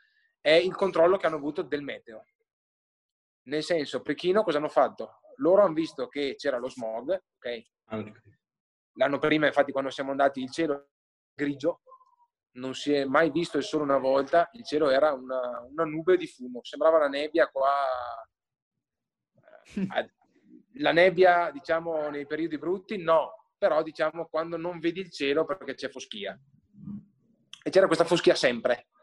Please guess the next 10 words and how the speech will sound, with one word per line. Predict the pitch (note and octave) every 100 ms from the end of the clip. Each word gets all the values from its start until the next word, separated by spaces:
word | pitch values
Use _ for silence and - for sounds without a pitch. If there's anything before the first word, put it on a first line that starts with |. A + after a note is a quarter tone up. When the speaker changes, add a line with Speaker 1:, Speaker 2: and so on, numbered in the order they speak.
| _ _ _ _ _ _ _
Speaker 1:
L'anno | - F#3
dopo, | A3 A3 D#3
alle | D3
Olimpiadi, | F#3+ F#3 E3+ G3
siamo | G#3+ D#3+
arrivati | E3+ F3 B2 - A3
e | G#3+
c'era | G3+ D#3 -
un | F3+
sole | F3 - D3 D3 E3+ G3 _